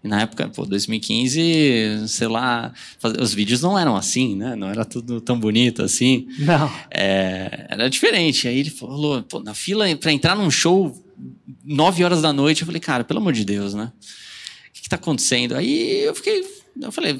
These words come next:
Speaker 1: "Ah, essa ideia, essa tal", falou, entrei. E, só que eu fiquei com aquele negócio, né? Érico Rocha, fiquei na cabeça. Falei, "Pô, eu vou descobrir quem é esse cara. Pelo menos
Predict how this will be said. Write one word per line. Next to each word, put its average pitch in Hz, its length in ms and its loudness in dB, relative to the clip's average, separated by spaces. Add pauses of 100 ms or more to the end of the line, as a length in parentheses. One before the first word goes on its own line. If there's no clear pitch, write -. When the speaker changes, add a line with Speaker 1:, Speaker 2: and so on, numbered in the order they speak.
(140)
Speaker 1:
"Ah, 139 160 -2
essa - 200 -4
ideia, 131 300 0
essa 127 160 -4
tal", 131 220 0
falou, 127 440 0 (380)
entrei. 143 640 0 (1080)
E, 110 600 2
só 165 100 2
que 233 80 2
eu 294 40 0
fiquei 381 180 0
com 294 60 -6
aquele 339 120 -2
negócio, 156 380 2
né? 123 100 0
Érico 135 220 -2
Rocha, 135 360 0 (540)
fiquei - 160 -4
na 123 80 0
cabeça. 131 460 0 (420)
Falei, - 260 -4 (240)
"Pô, 214 240 -4
eu 117 80 -14
vou 135 120 -2
descobrir 160 340 -2
quem 196 140 -2
é 202 40 0
esse - 140 -2
cara. 117 340 -4 (680)
Pelo 139 120 2
menos 151 540 0